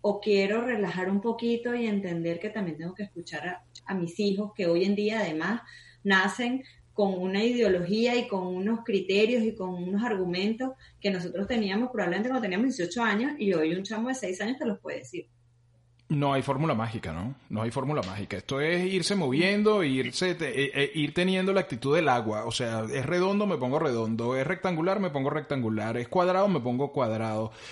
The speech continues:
Speaker 2: Es caliente, me pongo caliente. Es frío, me, me congelo. Y, e ir,
Speaker 1: No,
Speaker 2: eh,
Speaker 1: eh.
Speaker 2: dime, dime.
Speaker 1: Y adic-,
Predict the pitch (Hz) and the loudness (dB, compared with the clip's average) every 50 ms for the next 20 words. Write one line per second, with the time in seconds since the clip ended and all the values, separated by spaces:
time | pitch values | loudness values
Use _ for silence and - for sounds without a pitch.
0 | - - - - - 151 165 156 147 - 190 190 202 208 220 233 254 247 262 214 | -14 -16 -14 -6 -2 0 0 0 0 2 2 2 4 4 4 2 2 0 0 0
1 | 147 123 135 147 147 147 139 160 190 208 220 214 175 - - 135 139 135 135 127 | 0 0 0 0 2 2 2 2 2 2 2 0 0 0 0 0 0 2 2 0
2 | 117 113 123 123 110 - 113 107 104 104 92 90 110 113 - - - - - - | 0 0 -2 -2 -2 0 -2 0 0 -2 -2 -4 -6 -8 -10 -14 -20 -20 -20 -6
3 | - 214 190 170 165 151 143 285 202 143 139 135 131 135 - 370 359 - 254 113 | 0 0 2 2 2 0 0 2 2 2 2 4 4 2 2 2 0 -4 -6 -8
4 | 104 - - - - - - - - - - - - 151 185 208 165 165 151 104 | -10 -12 -18 -20 -20 -20 -20 -20 -20 -20 -20 -8 -2 0 2 2 2 2 0 -2
5 | - - - 247 262 247 240 233 254 247 - | -6 -6 0 2 4 4 6 4 4 2 -2